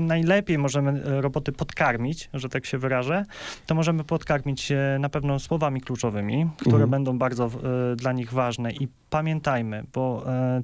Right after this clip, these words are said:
Speaker 1: to już jest, em, żeby nie dostać po tak zwanych łapkach od, od wyszukiwarek, pamiętajmy o tym, żeby się pojawiały słowa kluczowe nie tylko bardzo popularne, ale też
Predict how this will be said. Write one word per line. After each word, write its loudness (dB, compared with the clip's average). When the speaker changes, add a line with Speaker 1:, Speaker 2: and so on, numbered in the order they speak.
Speaker 1:
to 0
już 0
jest, -2
em, 0
żeby 0
nie 4
dostać -4
po -4
tak -2
zwanych -2
łapkach -4
od, -6
od -2
wyszukiwarek, -2
pamiętajmy 0
o 0
tym, 0
żeby 0
się -2
pojawiały 0
słowa -2
kluczowe -2
nie 2
tylko -2
bardzo 0
popularne, 0
ale 2
też -4